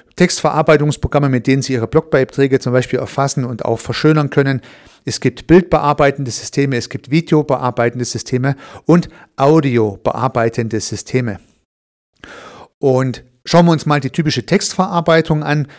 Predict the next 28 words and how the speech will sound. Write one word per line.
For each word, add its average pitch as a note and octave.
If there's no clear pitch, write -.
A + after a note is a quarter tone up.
Da C3
liegt D3+
natürlich C3
sofort -
sowas B2+
wie A#2+
Word C#3
oder B2+
Paint E3
oder A#2+
Google F3+
Docs -
auf C#3
der A#2+
Hand. D#3+
Äh, B2+
diese C3+
Produkte -
braucht B2+
man, C3
glaub A2+
ich, A2
nicht -
groß C3+
näher C3+
erläutern. A#2+
Die C3
sind A2+